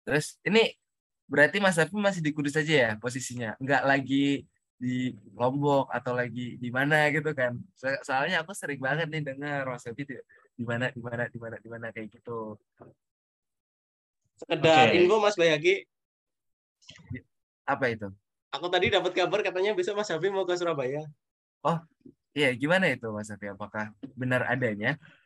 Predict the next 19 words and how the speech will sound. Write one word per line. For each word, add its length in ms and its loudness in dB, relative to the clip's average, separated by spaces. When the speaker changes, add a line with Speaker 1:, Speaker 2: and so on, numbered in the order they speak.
Speaker 1:
<laughs> 560 -2
Speaker 3:
Oke, 320 4
oke. 420 4
Eh, 240 10
mungkin 240 4
sebelum 400 4
menjawab, 400 4
eh, 240 -4
lebih 80 -4
jauh, 320 2
aku 580 0
lupa 320 -4
mau 160 -2
ngucapin 480 0
sebelumnya, 480 0
eh, 160 -2
terima 240 -4
kasih 220 -2
banyak, 260 2